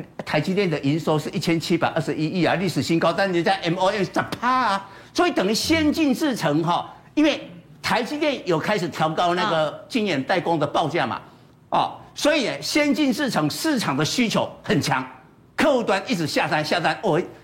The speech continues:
Speaker 1: K 给哈涨涨起来，所以这个营收哈，别，别，哎呦，呃，变化很大了。
Speaker 2: 那蔡总，今天午盘过后，市场盛传，因为C P I扣领金恐怖，扣领金关，大家欢乐。万一C P I走高，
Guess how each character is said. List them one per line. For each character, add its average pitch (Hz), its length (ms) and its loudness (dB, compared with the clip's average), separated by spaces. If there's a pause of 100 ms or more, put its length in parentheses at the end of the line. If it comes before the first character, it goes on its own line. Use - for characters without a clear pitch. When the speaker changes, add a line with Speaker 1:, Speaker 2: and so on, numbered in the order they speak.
(180)
Speaker 1:
K 220 200 2
给 151 180 2
哈 120 260 -2 (160)
涨 147 240 -2
涨 160 220 0
起 156 80 -4
来， 90 100 -2 (360)
所 269 160 2
以 254 80 4
这 277 80 4
个 254 100 0
营 196 220 2
收 226 160 2
哈， - 160 -2
别， 190 160 0
别， - 120 0
哎 196 200 0
呦， 170 140 0 (280)
呃， 208 140 0 (220)
变 233 180 2
化 208 100 4
很 139 140 -2
大 160 200 0
了。 92 120 -8 (140)
Speaker 2:
那 - 100 4
蔡 370 200 -2
总， 233 200 0 (400)
今 381 140 0
天 403 120 2
午 233 100 0
盘 233 180 -2
过 277 160 0
后， 254 160 2
市 262 180 -2
场 - 160 -8
盛 208 240 -4
传， 143 400 -4
因 226 60 0
为 208 80 2
C - 180 -2
P 233 140 0
I 214 80 2
扣 - 160 -2
领 202 120 0
金 - 160 -2
恐 262 200 2
怖， 185 180 2
扣 - 100 -2
领 220 140 0
金 202 180 0
关， 180 220 2
大 170 80 -2
家 180 100 -4
欢 185 280 -2
乐。 269 160 2 (240)
万 349 160 0
一 - 20 2
C 339 160 -2
P 311 180 2
I 302 80 2
走 202 200 -4
高， 247 280 2